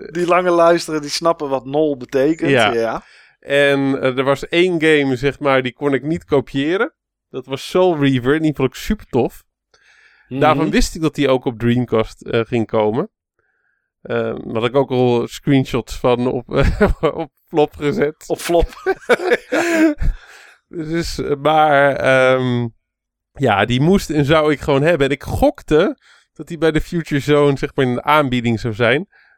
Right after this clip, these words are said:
Speaker 2: Dat was die ook.
Speaker 1: Oh.
Speaker 2: Maar ik ben nooit, zeg maar, met Soul Reaver toen die Future Zone uitgekomen.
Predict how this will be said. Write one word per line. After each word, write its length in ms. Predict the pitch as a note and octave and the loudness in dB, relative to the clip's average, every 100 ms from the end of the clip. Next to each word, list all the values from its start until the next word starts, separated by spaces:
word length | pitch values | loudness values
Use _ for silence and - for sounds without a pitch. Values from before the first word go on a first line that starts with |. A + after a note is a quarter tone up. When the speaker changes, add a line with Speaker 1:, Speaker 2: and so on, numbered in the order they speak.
| _ - | _ -4
Speaker 2:
Dat 220 | E3 F#3+ | -4 0
was 280 | F3 F#3+ - | 0 0 0
die 180 | D#3+ | 2
ook. 340 | F3 F4 - - _ _ _ _ _ | 2 0 -6 -20 _ _ _ _ _
Speaker 1:
Oh. 260 | G#3 F#3+ C3+ | -2 -2 -2
Speaker 2:
Maar 140 | D#3 | 0
ik 120 | D3 | 0
ben 280 | C3 D3 D3 | 2 0 2
nooit, 420 | D#3 F#3 G#3+ - - | 4 4 2 -2 -14
zeg 300 | B2+ D#3 - | -8 -8 -2
maar, 220 | D3+ C#3+ | 0 2
met 240 | D3 C#3+ | 2 0
Soul 380 | - E3 E3 D#3 | 0 0 2 2
Reaver 340 | D3 C#3 C3+ B2+ | 2 0 -2 -4
toen 180 | D3 | -6
die 120 | C#3 A2+ | -6 -6
Future 440 | - F3 - B2+ | -6 -6 -2 -2
Zone 340 | B2 C3+ B2+ - | 2 2 0 -2
uitgekomen. 920 | D#3 F3+ - C3 B2+ A2+ A2 D#3+ | 0 0 -2 -2 0 2 2 -2